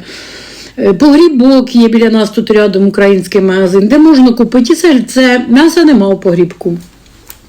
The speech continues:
Є український склад, е,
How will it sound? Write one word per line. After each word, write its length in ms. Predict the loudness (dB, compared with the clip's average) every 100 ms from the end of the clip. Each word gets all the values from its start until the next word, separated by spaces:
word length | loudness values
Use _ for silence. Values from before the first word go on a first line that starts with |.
| -18 -14 -10 -8 -6 -6 -2
Є 160 | 2 2
український 680 | 2 2 2 2 0 0 0
склад, 580 | 0 -2 0 2 2 0 -4 -10 -12 -6
е, 220 | -4 -4